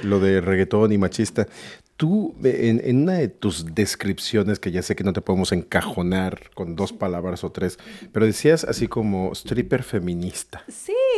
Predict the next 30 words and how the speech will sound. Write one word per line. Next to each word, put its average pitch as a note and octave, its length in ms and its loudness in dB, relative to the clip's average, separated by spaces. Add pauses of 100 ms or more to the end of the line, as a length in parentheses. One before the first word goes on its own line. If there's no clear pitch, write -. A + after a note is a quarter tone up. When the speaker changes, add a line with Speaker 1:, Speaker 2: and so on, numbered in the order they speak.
(220)
Speaker 2:
eh, B3 400 0
Speaker 1:
¿Qué F3+ 200 6
es G3 160 2
eso? C#3+ 140 8
A - 40 8
mí, D#3+ 340 4
a A#2+ 60 -4
mí B2+ 160 2
me D3+ 300 0
chocan C3 720 -2 (240)
los A2 140 6
dos B2 140 2
conceptos B2 640 2 (520)
por A#2+ 240 6
completo A2+ 600 2
y G#2+ 140 -4
no A2 240 0
sabría G#2+ 920 0 (140)
qué, G#2+ 260 -2
qué, G2 540 -4 (380)
qué G#2 100 -10
pensaste A#2+ 400 -2
tú B2+ 140 -2
cuando G#2 180 -2
lo F2 140 -2
definiste. F#2 400 -2
Speaker 2:
Sí, D5 120 6
por A#4 140 0
un G4+ 140 -4
tema A4+ 120 -2